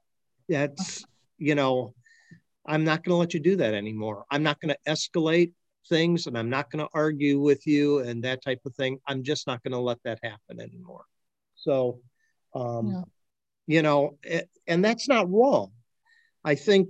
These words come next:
Speaker 1: that, I think what Paul has in mind here is the idea that don't, don't be the cultural norm, which is I hit back harder,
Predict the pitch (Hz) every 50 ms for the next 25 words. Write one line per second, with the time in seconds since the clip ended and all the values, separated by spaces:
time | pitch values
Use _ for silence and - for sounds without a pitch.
0 | 190 156 143 135 165 156 151 143 143 139 143 - _ _ _ _ _ _ _ _
1 | _ _ _ _ _ - 160 147 - - 214 196 202 196 170 - - - 170 160
2 | 160 151 151 151 143 139 127 135 131 123 123 123 123 131 143 151 165 165 156 -
3 | _ - 120 113 113 113 110 113 123 120 110 117 123 123 117 113 117 113 123 139
4 | 139 131 127 123 117 113 117 123 113 113 113 117 - _ _ _ _ _ _ _
5 | _ _ _ _ - 185 196 214 214 208 - - 180 170 - 226 240 254 220 202
6 | 220 185 160 143 156 156 _ _ - 139 - 165 135 - - - 202 185 175 180
7 | - - 156 127 120 117 117 120 123 139 147 147 135 120 104 95 90 87 92 -
8 | _ _ _ - 143 147 143 143 - - - - 170 135 131 131 127 123 120 120
9 | - - _ _ _ _ _ _ _ _ _ _ _ _ _ _ - 147 170 175
10 | 170 - - 196 196 - 143 113 165 156 147 139 127 - - - - 156 147 143
11 | 135 117 113 104 104 101 98